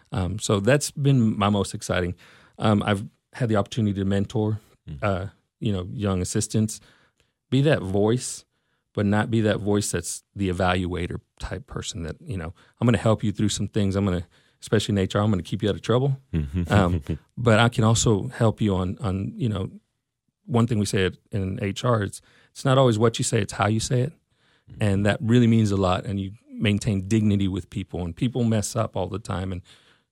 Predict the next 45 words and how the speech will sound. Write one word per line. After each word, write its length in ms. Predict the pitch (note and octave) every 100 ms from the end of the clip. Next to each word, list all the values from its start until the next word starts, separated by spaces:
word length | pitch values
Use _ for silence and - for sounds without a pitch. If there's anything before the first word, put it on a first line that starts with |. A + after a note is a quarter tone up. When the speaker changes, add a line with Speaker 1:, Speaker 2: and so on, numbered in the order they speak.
| -
Speaker 1:
there's 160 | B2
just 220 | F#3 D#3+ - _
a 80 | A#2+
lot 320 | G#2 G#2 G#2+
of 100 | G#2+
things 300 | - A2 G2
in 80 | F#2+
that 140 | F#2 F#2
department 420 | - - - F#2
that 180 | F#2 -
you 80 | G#2+
can 140 | G2
just 240 | F#2 -
go, 200 | - F#2 - _ _ -
"Man, 160 | A#2
I 60 | G#2+
really 300 | G#2 A2+ G2+
love 220 | G2+ F#2+
this 140 | F#2+
place," 260 | - F#2 F2+
'cause 160 | - G2
we 140 | G#2+
are 140 | G2+
about 280 | F#2 F2+ E2+
people 240 | - - F2+
first. 320 | - F2+ -
We 140 | G2+
are 160 | F#2+ F#2
about, 320 | F#2 F#2 F2 _ _ _ _ _ _ -
um, 340 | F#2+ F2 F2 _ _ _ _ _ -
taking 280 | B2 A#2
those 140 | A2+ G#2+
people 360 | G#2+ F#2+ F#2+
and, 180 | F2+ F2 -
and 300 | F#2 F#2 G#2+
giving 260 | A2 G#2+ G#2+
them 120 | G2+
the 100 | G2
opportunity 400 | F2+ - G#2+ F2+
to 60 |
treat 220 | F2 - G#2+
them 160 | G2
as 120 | F#2+ -
prof-, 300 | - - _
professionals, 560 | - - G2 - F#2+